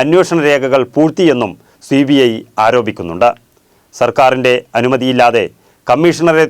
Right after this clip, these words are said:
തൊടാൻ കഴിയില്ലെങ്കിലും സുപ്രീം കോടതിയുടെ സഹായം ചോദിച്ചിരിക്കുകയാണ് സി ബി ഐ. കോടതി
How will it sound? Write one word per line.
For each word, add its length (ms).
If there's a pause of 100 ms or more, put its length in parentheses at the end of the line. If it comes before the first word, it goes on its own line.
തൊടാൻ 320
കഴിയില്ലെങ്കിലും 580 (480)
സുപ്രീം 400
കോടതിയുടെ 500
സഹായം 480
ചോദിച്ചിരിക്കുകയാണ് 840 (260)
സി 200
ബി 80 (120)
ഐ. 40 (840)
കോടതി 320